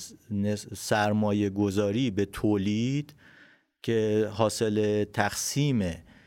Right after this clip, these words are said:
نسبت سرمایه گذاری به جی دی پی تقسیم بر رشد اقتصادی، درصد رشد اقتصادی هست، چینی‌ها در این، اه، موضوع خیلی اوضاعشون بهتر از بقیه هست. یعنی فرض فرمایید که در اروپا،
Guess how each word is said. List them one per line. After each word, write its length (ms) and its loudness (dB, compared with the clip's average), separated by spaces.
نسبت 500 -2
سرمایه 480 2
گذاری 420 0
به 200 2
جی 200 -2
دی 160 0
پی 540 -2
تقسیم 500 -4
بر 180 0
رشد 400 0
اقتصادی، 580 -4
درصد 380 -2
رشد 360 -2
اقتصادی 520 -4
هست، 480 -2
چینی‌ها 520 0
در 240 0
این، 220 -2
اه، 160 0
موضوع 520 0
خیلی 240 0
اوضاعشون 480 0
بهتر 380 2
از 160 0
بقیه 380 0
هست. 300 -8
یعنی 380 0
فرض 300 0
فرمایید 440 -2
که 120 -2
در 220 0
اروپا، 680 0